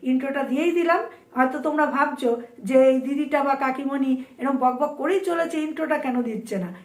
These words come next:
একটু প্রথমটা এরমভাবে শুরু করতে, অনেককে দেখে শিখছি আর কি। অনেকেই তো অনেকের পিন্ডি চটকাচ্ছে, আমি কিন্তু বাবা পিন্ডি চটকাইনি, এটা কিন্তু আমার কথা নয়। এটা যে বলে, তোমরা নিশ্চয়ই এতক্ষণে বুঝে গেছো যে আমি কার কথা নিয়ে বলতে এসছি।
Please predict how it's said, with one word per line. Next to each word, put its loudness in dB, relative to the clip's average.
একটু -2
প্রথমটা 0
এরমভাবে 0
শুরু -6
করতে, -6
অনেককে -4
দেখে -4
শিখছি -4
আর 0
কি। -20
অনেকেই -6
তো -2
অনেকের 2
পিন্ডি -4
চটকাচ্ছে, -2
আমি 0
কিন্তু -8
বাবা 2
পিন্ডি -4
চটকাইনি, -2
এটা 0
কিন্তু -2
আমার 4
কথা -2
নয়। 2
এটা -4
যে 2
বলে, 4
তোমরা -4
নিশ্চয়ই -2
এতক্ষণে -2
বুঝে 2
গেছো 2
যে 2
আমি 2
কার 4
কথা 2
নিয়ে 0
বলতে -2
এসছি। -4